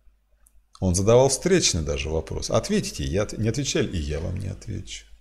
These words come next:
Я многому учусь из Евангелия, потому что сердцем чувствую, что это правда. Я говорю, я свободно отношусь к Писанию, вы это знаете.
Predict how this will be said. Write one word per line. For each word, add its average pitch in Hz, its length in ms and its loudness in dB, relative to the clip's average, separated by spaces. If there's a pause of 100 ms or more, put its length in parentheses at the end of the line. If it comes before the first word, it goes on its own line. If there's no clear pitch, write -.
(800)
Я 90 180 -2
многому 87 760 -2
учусь 147 420 -2
из - 120 -4
Евангелия, 82 680 0 (520)
потому 92 280 -2
что 92 160 -6
сердцем 123 420 -2
чувствую, - 380 -6
что - 160 -8
это 85 160 -4
правда. 82 420 -4
Я 80 120 -2
говорю, 78 320 -4
я 85 300 0
свободно 95 540 0
отношусь - 460 -6
к - 80 -20
Писанию, 113 540 -2
вы 78 100 -6
это - 180 -10
знаете. 78 480 -6